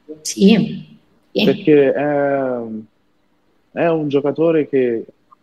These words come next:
Speaker 2: ha un'energia incredibile. Aggressivo offensivamente, sia offensivamente che difensivamente, è una cosa pazzesca.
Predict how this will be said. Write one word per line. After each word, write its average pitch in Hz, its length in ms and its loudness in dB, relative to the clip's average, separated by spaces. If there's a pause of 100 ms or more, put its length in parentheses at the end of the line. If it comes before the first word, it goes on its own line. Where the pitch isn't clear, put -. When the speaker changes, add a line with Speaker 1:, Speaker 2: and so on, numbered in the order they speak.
Speaker 2:
ha 135 300 -2
un'energia 117 1120 0
incredibile. 107 720 0 (1300)
Aggressivo 131 1600 -2 (100)
offensivamente, 131 1000 -8
sia - 300 0
offensivamente 135 600 0
che 123 80 0
difensivamente, 120 1120 -2
è 113 120 -2
una 120 200 -6
cosa 135 320 0
pazzesca. - 560 -4